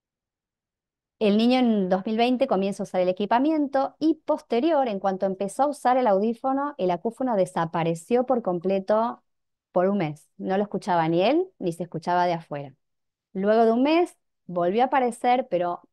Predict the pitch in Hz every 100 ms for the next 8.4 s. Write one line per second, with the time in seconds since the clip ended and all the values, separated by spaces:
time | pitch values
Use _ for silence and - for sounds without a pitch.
0 | _ - 170 175 190 226 202 233 254 247
1 | 247 269 175 175 180 185 185 - _ _
2 | _ 165 170 165 190 185 165 - 226 226
3 | 233 - - _ 160 156 156 170 208 269
4 | 311 339 _ _ _ - 226 226 269 285
5 | 302 233 247 240 226 262 247 240 233 185
6 | 190 214 185 185 175 170 170 190 202 -
7 | 190 190 190 190 160 151 127 - - -
8 | 170 - 220